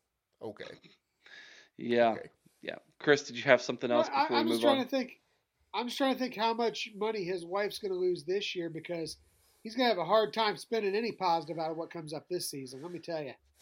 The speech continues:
Speaker 3: you don't have any coaches, you don't have any players left. Uh, you, you know,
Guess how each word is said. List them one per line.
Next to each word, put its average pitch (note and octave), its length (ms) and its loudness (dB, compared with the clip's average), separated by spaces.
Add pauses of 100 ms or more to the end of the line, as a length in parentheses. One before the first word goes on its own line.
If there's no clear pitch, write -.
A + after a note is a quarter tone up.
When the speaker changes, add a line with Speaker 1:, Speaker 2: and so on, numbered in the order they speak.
(420)
Speaker 3:
you F3 120 -2
don't B3 160 4
have B3 160 4
any G#3 100 0
coaches, F#3 480 0
you F3 80 -6
don't F#3+ 220 -2
have F#3+ 160 -4
any E3+ 100 -4
players E3 460 -4
left. D3+ 360 -8 (720)
Uh, D#3 220 -2
you, E3+ 220 -8
you F3 240 -6
know, E3 420 -4